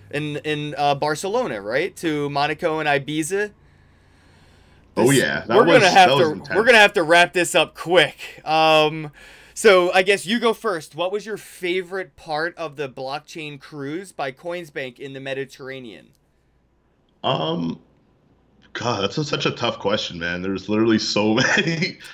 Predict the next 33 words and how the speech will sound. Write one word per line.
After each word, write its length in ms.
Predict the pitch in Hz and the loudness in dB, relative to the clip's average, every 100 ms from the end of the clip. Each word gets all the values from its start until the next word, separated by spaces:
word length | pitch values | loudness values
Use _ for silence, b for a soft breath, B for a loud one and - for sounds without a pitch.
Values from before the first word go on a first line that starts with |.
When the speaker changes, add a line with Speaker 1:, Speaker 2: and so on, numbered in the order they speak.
| B | B
Speaker 2:
great 420 | - 117 113 117 113 | -12 -4 -2 -2 -4
moments 600 | 110 113 113 104 - - 98 | -6 -4 -6 -8 -14 -16 -8
in 100 | 107 | -4
that 160 | 101 | -2
entire, 420 | 104 101 104 104 - B B | -2 -4 0 -2 -2 B B
uh, 100 | - 101 | -6 -2
I 800 | 123 123 127 127 127 - - 180 | 0 2 2 2 0 -4 -8 -6
don't 80 | 226 | -4
know, 120 | 277 | -2
man. 220 | 247 269 | 0 0
Hanging 340 | 202 180 233 240 | -2 -6 -6 -8
out 140 | 240 | -6
with 120 | 220 156 | -8 -4
you 160 | 180 | -2
in 120 | 175 | -2
Barcelona 640 | 147 165 - 151 135 170 131 | 0 -2 -2 -6 -4 -2 -2
was 180 | 117 110 | -4 -6
pretty 200 | 143 147 | -8 -4
fun, 220 | 131 151 | -4 -2
man. 200 | 110 113 | -2 -2
Our 80 | 113 | -2
little 240 | 127 131 | -2 -2
mini 260 | 123 131 135 | -2 0 0
Speaker 1:
So 60 | |
much 60 | 131 | 0
Speaker 2:
adventures 420 | 120 123 131 123 | -2 -2 -4 -2
Speaker 1:
fun. 80 | 120 | 0
Speaker 2:
around 180 | 120 113 | 0 -2
the 80 | |
city, 500 | - 160 147 151 147 | -4 -2 0 2 2
and 200 | 120 107 B B - | 0 -2 B B -4
we 80 | 120 | -2
literally 340 | 143 151 143 | 2 2 4